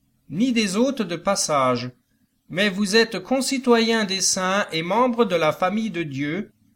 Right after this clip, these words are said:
édifiés que vous êtes sur le fondement des apôtres et des prophètes, dont Jésus-Christ lui-même est la pierre angulaire.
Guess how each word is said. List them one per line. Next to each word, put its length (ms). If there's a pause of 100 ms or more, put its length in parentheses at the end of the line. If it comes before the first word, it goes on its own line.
(380)
édifiés 640
que 80
vous 320
êtes 260
sur 240
le 120
fondement 560
des 220
apôtres 680
et 100
des 120
prophètes, 720 (600)
dont 180
Jésus-Christ 760
lui-même 640
est 120
la 120
pierre 300
angulaire. 720